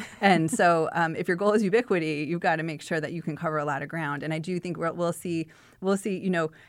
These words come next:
Speaker 2: indie directors writing
Speaker 1: Oh,
Speaker 2: mainstream
Speaker 1: yeah, for
Speaker 2: movies,
Speaker 1: sure.
Speaker 2: and we'll see the marketing then, you know, around that, and it will be for established brands that we already know.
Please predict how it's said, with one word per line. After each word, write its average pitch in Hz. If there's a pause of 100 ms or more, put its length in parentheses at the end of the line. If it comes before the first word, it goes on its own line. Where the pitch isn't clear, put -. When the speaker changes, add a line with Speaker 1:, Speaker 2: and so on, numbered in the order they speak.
(140)
Speaker 2:
indie 220
directors 202
writing 185
Speaker 1:
Oh, 392
Speaker 2:
mainstream 190
Speaker 1:
yeah, 226
for 190
Speaker 2:
movies, 180
Speaker 1:
sure. 226
Speaker 2:
and 185
we'll 180
see 175
the 175
marketing 170
then, 160
you 175
know, 165
around 160
that, 156
and 165
it 156
will 165
be 165
for 160
established 151
brands 151
that 151
we 156
already 143
know. -